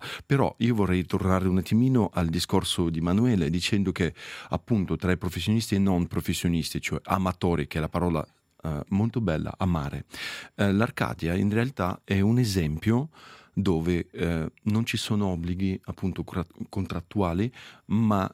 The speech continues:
eh, l'obbligo che io impongo è l'obbligo emotivo. Quindi chi se ne frega, scusatemi per le parole, se qual-, eh, qualche frase magari fra-, ehm, tecnicamente parlando esce un po' diversamente,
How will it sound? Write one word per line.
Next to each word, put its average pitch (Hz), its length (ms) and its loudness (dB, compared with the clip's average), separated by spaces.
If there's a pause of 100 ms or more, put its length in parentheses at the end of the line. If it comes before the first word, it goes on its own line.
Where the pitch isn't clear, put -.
(280)
eh, 90 140 0
l'obbligo 101 420 2
che 85 360 -2
io 92 340 0
impongo 90 680 0
è - 100 -6
l'obbligo 92 500 -2
emotivo. 90 720 -4 (300)
Quindi 92 540 -2 (400)
chi 123 140 -2
se - 160 -4
ne 123 100 0
frega, 104 380 0
scusatemi 87 520 -2
per 76 120 -4
le 82 100 -2
parole, 82 480 -2
se - 380 -2
qual-, 85 240 -2
eh, 85 120 -4
qualche 82 300 -6
frase 87 340 -4
magari 87 380 -2
fra-, 87 160 -2 (100)
ehm, 80 840 -6 (160)
tecnicamente 101 600 0
parlando 90 540 0
esce 87 240 -2
un 92 80 -2
po' 104 140 -2
diversamente, 98 840 -2